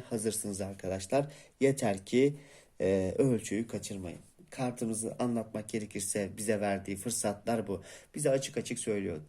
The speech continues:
Tekrar sevdiklerinizle beraber olacaksınız. Tekrar mutluluğu yakalayacaksınız. Tekrar hayat size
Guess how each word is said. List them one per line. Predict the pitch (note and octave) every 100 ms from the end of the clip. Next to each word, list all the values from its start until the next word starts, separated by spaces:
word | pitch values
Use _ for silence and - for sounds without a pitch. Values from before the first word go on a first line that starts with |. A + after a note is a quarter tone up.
| -
Tekrar | D3+ D3+ C#3+ B2+
sevdiklerinizle | B2 A#2+ A2+ A2 A#2 A2 G#2+ G#2
beraber | G2+ G2 F#2+ G#2
olacaksınız. | A2 A2+ A2 - A#2 A#2+ A#2+ - - - - - _
Tekrar | - C#3 D3 D3 A#2 A2+ - -
mutluluğu | A2 A2 - G#2 G#2 G#2
yakalayacaksınız. | G2+ G#2+ G2+ G#2 A2 - A#2 A#2 A#2+ - - - _
Tekrar | - D3+ D3+ - A#2+ A#2
hayat | - A#2+ A#2 A#2
size | - G2 G#2+ A2